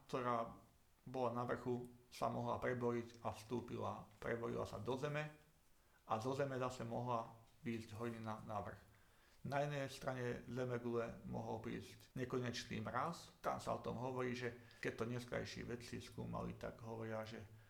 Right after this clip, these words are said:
behom dvadsaťštyri hodín všetko živé zmrzne v takom stave, ako, ako, ako bolo. Všetko sa zachová. Preto aj keď bo-, boli vykopávky, či boli mamutov alebo čo, sa zachovali akoby aj potravu, ktorú mali,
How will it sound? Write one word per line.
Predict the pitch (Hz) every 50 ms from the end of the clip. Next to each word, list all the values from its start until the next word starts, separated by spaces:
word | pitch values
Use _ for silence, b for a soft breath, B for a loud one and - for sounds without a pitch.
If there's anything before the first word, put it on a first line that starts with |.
| B B B B
behom | - 120 120 120 120 113 113 113 110 - - - -
dvadsaťštyri | - 113 117 123 139 135 - 143 127 - - - - 123 113 113
hodín | 113 117 120 120 120 120 123 123 123 120 120 - - - -
všetko | - - 139 - - - 120 110 110
živé | 110 123 120 120 113 110 104
zmrzne | 113 113 117 110 110 117 110 104
v | - -
takom | 117 117 - 113 110 98
stave, | - - 113 110 107 110 107
ako, | 101 107 107 110 - - -
ako, | - 107 - 110 107 107 107 - - 110 - - - - - - - - -
ako | 113 107 - -
bolo. | 98 101 101 104 107 101 - - - - -
Všetko | 143 - - 131
sa | - 120 113
zachová. | 113 107 104 - 107 104 101 107 113 - - - -
Preto | - 135 135 120 120
aj | 117 110 110
keď | - 120 120 120 - - 117
bo-, | 113 117 117 110 110 107
boli | 110 110 110 113 123
vykopávky, | 123 123 120 123 117 113 113 117
či | - - 120
boli | 113 110 113 113 117
mamutov | 117 120 123 120 117 120 117 110
alebo | 110 110 110 110 107 107 104 -
čo, | - 123 123 123 B B B B B B
sa | - 117 110
zachovali | 120 117 - 127 120 113 113 117 117
akoby | 113 113 127 120 113 117 117 - - - - - -
aj | 110 110 110
potravu, | - 147 151 - 143 131 120 120 120 120
ktorú | - 123 120 113 113 113
mali, | 113 117 117 120 120 117